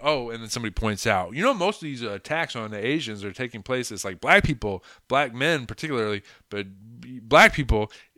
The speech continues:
uh, in San Francisco and L A and, uh, New York that are actually committing the most violence against Asian people, right? So stop Asian hate. Are you gonna speak out against the black people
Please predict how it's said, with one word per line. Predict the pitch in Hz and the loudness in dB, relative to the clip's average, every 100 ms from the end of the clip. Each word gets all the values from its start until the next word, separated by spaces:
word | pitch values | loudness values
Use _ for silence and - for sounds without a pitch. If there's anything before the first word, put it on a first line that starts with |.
| - | -10
uh, | |
in | 113 110 120 120 104 | -8 -6 -8 -10 -10
San | - 135 | -2 0
Francisco | 117 127 - 117 | 0 -6 -4 -2
and | |
L | 113 117 117 | 0 0 0
A | 110 110 104 | -2 -6 -8
and, | 110 101 | -10 -8
uh, | 98 95 95 | -6 -6 -6
New | 104 | -2
York | 110 110 107 | 2 4 2
that | 90 98 | 0 -2
are | 95 | -2
actually | 101 - | -2 -6
committing | 110 113 127 117 | -10 0 0 0
the | |
most | 107 104 | -2 -4
violence | 101 107 113 101 | 0 2 2 -2
against | 101 101 92 - _ | -6 -8 -8 -12 _
Asian | - 214 131 | 0 0 0
people, | 101 - - | -8 -10 -6
right? | 117 131 | -2 -2
So | - | -4
stop | 113 156 151 | -8 -6 -4
Asian | 156 131 | -6 -6
hate. | 170 147 | -6 -4
Are | |
you | 123 | -6
gonna | 127 120 | -6 -6
speak | - 131 | -6 0
out | 135 127 | 2 2
against | 107 117 113 - - | 0 -8 -10 -14 -20
the | - | -4
black | 113 123 | 0 2
people | 131 156 156 147 | 0 0 0 0